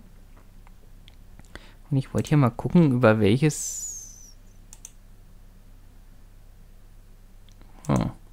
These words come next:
passt eigentlich. Du gibst den Sound über die Nvidia aus. Hm. Okay. Ich würde sagen, wir gehen in den stinknormalen Firestrike hier rein.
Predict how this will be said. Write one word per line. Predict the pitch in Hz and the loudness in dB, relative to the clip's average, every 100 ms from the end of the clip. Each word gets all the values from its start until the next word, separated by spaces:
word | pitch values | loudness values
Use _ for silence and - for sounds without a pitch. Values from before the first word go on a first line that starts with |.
| - | -2
passt | - 180 - - | 2 2 0 2
eigentlich. | 92 92 95 90 95 - - - - - - | 4 4 4 0 -2 -4 -16 -20 -20 -18 -8
Du | - | -6
gibst | - 143 - - | -2 -2 -2 4
den | 151 151 | 4 4
Sound | - 98 107 160 | 4 6 8 6
über | 139 139 | 4 2
die | 139 139 | 2 2
Nvidia | 160 165 196 175 120 107 - | 4 4 4 6 6 6 4
aus. | 90 - - - - - - - - - - - | 2 0 -6 -10 -18 -20 -20 -20 -20 -20 -20 -6
Hm. | 101 76 - - - - - - - - - | -6 -6 -12 -20 -20 -20 -20 -20 -20 -20 -8
Okay. | 247 - 123 156 - - - - - - - | -8 0 2 2 -2 -20 -20 -20 -20 -20 -6
Ich | - | 0
würde | 113 | 4
sagen, | 117 117 | 6 6
wir | 120 | 6
gehen | 117 127 | 8 8
in | 123 | 10
den | 120 120 113 | 8 6 2
stinknormalen | - - 147 147 127 113 110 120 | -2 6 8 10 10 10 10 8
Firestrike | - - 104 127 - - 131 120 127 | 6 6 8 8 6 2 6 8 6
hier | 147 131 | 4 6
rein. | 131 123 131 151 | 8 8 8 6